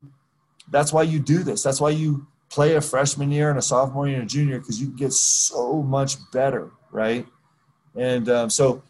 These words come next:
so in terms of picking up, that's how it is. The vets are picking it up, like, lightning quick. It feels like last year. You know, last year we'd go on a shoot around. We would literally go on a shoot around. I'd have,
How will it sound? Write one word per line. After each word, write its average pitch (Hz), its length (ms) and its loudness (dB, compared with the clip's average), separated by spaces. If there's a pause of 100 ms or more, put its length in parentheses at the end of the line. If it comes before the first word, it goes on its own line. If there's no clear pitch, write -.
so 143 180 2
in 135 60 4
terms 175 240 4
of 147 80 0
picking 151 200 4
up, 131 120 4
that's 131 200 4
how 127 160 6
it 113 60 2
is. 104 180 -4
The 117 120 -8
vets 143 320 4
are 120 80 -4
picking 135 280 -2
it 127 60 0
up, 113 140 0
like, 107 220 -2
lightning 135 460 -2
quick. 131 360 0
It 110 120 -8
feels 131 260 0
like 127 180 -2
last 123 320 0
year. 123 100 -6
You 117 60 -2
know, 120 120 -2
last 135 360 0
year 120 220 -4 (320)
we'd 147 180 6
go 151 100 6
on 135 100 4
a 110 40 0
shoot 160 240 4
around. 127 380 6 (320)
We 180 160 6
would 202 160 10
literally 165 320 6
go 156 120 8
on 143 80 6
a 135 40 4
shoot 151 240 4
around. 135 180 6
I'd 120 120 4
have, 123 200 4